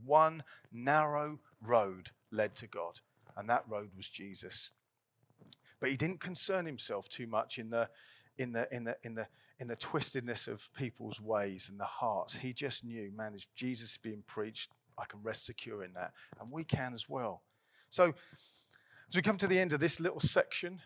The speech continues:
I want us to see that for Paul, it's win-win. Even though he's in prison, even though sometimes the way that Jesus is being proclaimed, it's a win-win because Jesus,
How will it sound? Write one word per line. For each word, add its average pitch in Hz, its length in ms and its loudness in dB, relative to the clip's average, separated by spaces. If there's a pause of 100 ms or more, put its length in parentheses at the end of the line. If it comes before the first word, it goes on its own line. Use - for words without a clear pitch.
(120)
I 139 40 8
want 160 140 4
us - 80 -2
to - 80 -6
see 147 300 4
that 123 140 0
for - 140 -4
Paul, 175 440 4
it's - 140 -2
win-win. 123 520 0 (1000)
Even 180 220 8
though 180 100 8
he's 170 140 0
in 156 80 -6
prison, 160 480 -2 (200)
even 170 220 4
though 156 240 8
sometimes 156 680 2
the 139 80 -4
way 156 260 8
that 135 180 -4
Jesus 147 400 -2
is 139 80 -2
being 143 280 -2 (200)
proclaimed, 135 640 -2 (220)
it's 123 200 -2
a 101 80 -12 (100)
win-win 127 880 -4
because 101 380 -12
Jesus, 127 720 -6